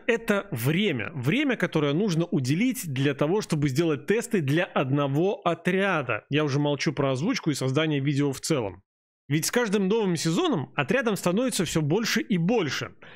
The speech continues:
Да, можно, конечно же, как мне говорят в комментариях, делать тесты только с сугубо теми отрядами, которые играются в осадах. Ну, давайте мы вот разберем на примере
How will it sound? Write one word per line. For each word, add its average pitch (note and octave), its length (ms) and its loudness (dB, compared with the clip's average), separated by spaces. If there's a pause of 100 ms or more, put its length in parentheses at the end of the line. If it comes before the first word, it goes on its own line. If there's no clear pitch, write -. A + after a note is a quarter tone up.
(140)
Да, D4 220 0
можно, F3+ 300 0
конечно D#3+ 360 0
же, C#3 60 -2
как C#3 140 0
мне D#3 100 2
говорят D3+ 280 0
в - 40 -8
комментариях, G3+ 520 0
делать F#3 360 0
тесты A#3+ 400 0
только A3 360 -2
с - 40 -6
сугубо F#3+ 460 0
теми F3+ 240 0
отрядами, D4 400 0
которые A#3 420 0
играются F#3+ 400 0
в E3+ 60 2
осадах. B2+ 440 -2
Ну, G#3+ 160 0
давайте C4+ 360 0
мы A#3+ 160 2
вот F#3+ 180 -2
разберем F3+ 420 2
на F#3 80 2
примере G#3 540 0